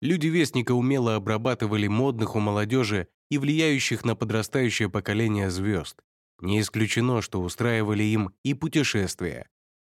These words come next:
Раскручивали еще больше, используя старые связи Скворцова и нередко прикрываясь его именем. А когда звезда достигала пика популярности, убирали. То есть очень тонко подводили к суициду.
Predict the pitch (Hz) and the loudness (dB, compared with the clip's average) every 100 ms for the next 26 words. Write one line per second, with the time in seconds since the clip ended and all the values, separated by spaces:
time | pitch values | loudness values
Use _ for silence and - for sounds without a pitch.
0 | - 110 156 - 226 - 165 165 165 - | -6 0 0 0 -2 0 0 0 0 0
1 | 185 165 165 101 - 87 - 127 117 107 | 0 2 2 2 -2 -6 -2 0 0 2
2 | 101 - 127 107 95 - 117 98 87 - | 0 0 0 0 -2 -2 0 0 -4 -4
3 | 82 82 - 139 123 104 - _ _ 87 | -6 -6 -2 0 2 -2 -4 _ _ -4
4 | 90 104 104 135 147 139 120 113 113 113 | 0 2 4 2 2 -2 -2 -2 0 0
5 | 135 113 - 110 120 110 82 64 - - | 2 0 0 0 2 2 -2 -6 -14 -16
6 | _ _ _ _ 95 110 131 170 143 147 | _ _ _ _ -4 -2 0 0 2 2
7 | 175 139 120 90 95 - 123 143 135 120 | 0 0 0 0 -2 -4 -2 0 0 0
8 | 156 131 123 117 160 180 151 104 - 104 | 0 -2 -2 -2 2 2 0 -2 -2 -2
9 | 139 110 90 76 57 50 _ _ _ _ | 0 2 0 -2 -8 -14 _ _ _ _
10 | _ _ _ 135 143 127 - 139 147 147 | _ _ _ 4 4 2 -2 0 0 2
11 | 175 143 107 98 95 92 113 135 123 104 | 2 2 2 -2 -2 0 0 0 0 0
12 | _ - - 127 123 110 80 65 | _ -6 0 0 0 -4 -4 -6